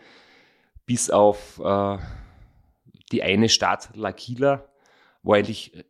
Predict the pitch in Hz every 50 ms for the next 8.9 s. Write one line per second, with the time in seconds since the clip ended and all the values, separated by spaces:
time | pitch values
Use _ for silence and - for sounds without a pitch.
0 | _ _ - - 104 120 131 143 135 131 123 - 107 101 113 123 113 - 110 101
1 | 101 - 113 101 110 107 - - 113 - 117 110 - - - _ - - - 101
2 | - - - - 117 - - 101 98 101 104 104 - - 98 95 95 - 107 -
3 | 101 95 92 95 - - - 95 101 107 117 - 113 107 104 - 117 107 - -
4 | 113 104 - - _ _ _ _ - - - - _ _ _ _ - 107 104 -
5 | - - 113 113 110 107 90 78 95 - 110 104 - - - - 104 107 110 82
6 | 110 - - - 120 117 - 123 120 117 110 - 123 117 117 117 - 95 104 -
7 | - 92 87 - 104 95 - - - 139 - 175 - - _ _ _ _ _ _
8 | _ _ _ _ _ _ _ _ - 123 113 107 104 110 123 - -